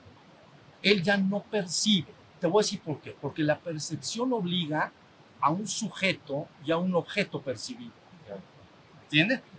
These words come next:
Speaker 1: Yo te percibo a ti. Yo soy un hombre, te percibo a ti como hombre.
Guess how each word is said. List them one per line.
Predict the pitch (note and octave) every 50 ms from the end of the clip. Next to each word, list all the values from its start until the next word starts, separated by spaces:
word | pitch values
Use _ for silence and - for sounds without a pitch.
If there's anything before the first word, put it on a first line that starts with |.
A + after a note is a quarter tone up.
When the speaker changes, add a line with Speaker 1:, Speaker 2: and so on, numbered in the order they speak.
| - - - - - -
Speaker 1:
Yo | - G3 C4+ F4 F4 -
te | - -
percibo | - D#3 C#3 B2+ - - C#3 - C3
a | B2+ -
ti. | - G3 G#3+ G#3+ E3 C#3+ - - - - - - - - - - - - - - - - - -
Yo | C#3+ C#3+ B2+
soy | - D3+ D3+
un | E3 F3+ G3+ A#3
hombre, | A3+ G3+ F#3+ G3+ C#4 -
te | - D3
percibo | - - A#2+ A2 - - - - C#3 C#3 C#3+
a | C#3
ti | D3 C#3+
como | - D#3+ E3+ F#3+ G#3
hombre. | G#3+ G3 C#3+ A#2